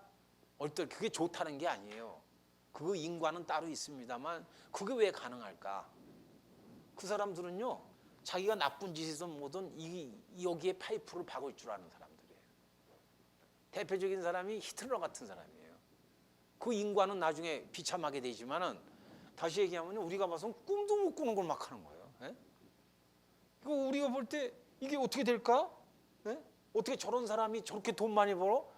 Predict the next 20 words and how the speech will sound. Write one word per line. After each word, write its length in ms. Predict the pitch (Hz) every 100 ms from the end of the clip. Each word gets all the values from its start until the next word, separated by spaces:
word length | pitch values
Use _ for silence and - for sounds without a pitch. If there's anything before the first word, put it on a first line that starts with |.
| - - -
저 100 | 240
사람이 260 | 214 233 247
어떻게 280 | 240 - 262
저렇게 300 | 214 - 226
건강해졌어? 880 | - 214 208 202 185 165 - 269 - - - - - - - - - - -
우리, 160 | 330
우리 200 | 320 311
그러지 280 | 269 277 254
않습니까? 640 | 226 180 180 147 151 147
뭐, 320 | 143 127 156 156
뭐, 280 | 147 147
뭐를 440 | 143 139 147 147 143
다 220 | - 143
갖춰야 600 | - 139 - 156 147 143
되고. 400 | 135 127 151 143 - - -
없어요? 380 | 180 - 247 302
그런 240 | 214 226
사람들의 400 | 208 214 208 202
공통성은요, 640 | 220 202 - 185 151 170 233
무지막지예요. 800 | 156 180 214 185 - - 110